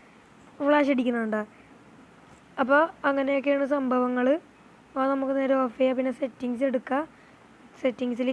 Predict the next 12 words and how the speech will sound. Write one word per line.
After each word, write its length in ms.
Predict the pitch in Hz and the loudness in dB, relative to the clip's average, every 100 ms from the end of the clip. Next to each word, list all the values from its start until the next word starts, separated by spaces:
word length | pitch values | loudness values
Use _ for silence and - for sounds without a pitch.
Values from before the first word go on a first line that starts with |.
| 262 | 2
ക്യാമറയുടെ 720 | 294 269 254 247 247 247 254 269 - - - - - - - - - - - - - - - | 4 4 2 0 0 0 0 -2 -8 -20 -20 -20 -20 -20 -20 -20 -20 -20 -20 -20 -20 -16 -2
കുറേ 180 | 277 262 254 | 2 2 2
കാര്യങ്ങളാണ്, 680 | 269 262 254 254 262 254 254 254 | 2 2 2 0 -2 0 0 0
റിമൂവ് 380 | 247 240 247 247 247 233 | 0 -2 -2 -2 0 -2
ആഡ്, 260 | 233 247 247 - - - - | 0 0 0 -4 -20 -20 -20
പിന്നെ 200 | - 247 - | -6 -6 -4
പിക്ചർ 480 | 240 - - 247 240 233 | -10 -10 -4 0 0 0
ക്വാളിറ്റി, 540 | 247 240 240 - 247 247 | 0 0 -2 0 2 2
അങ്ങനെ 200 | 233 233 | 0 -4
അങ്ങനെ 200 | 233 233 233 | -2 -2 -2
അങ്ങനെ 260 | 226 226 233 240 - - - - - - - | -4 -4 -4 -8 -18 -20 -20 -20 -20 -14 -4
ഒരുപാട് 520 | 285 262 262 262 262 | 0 2 2 2 2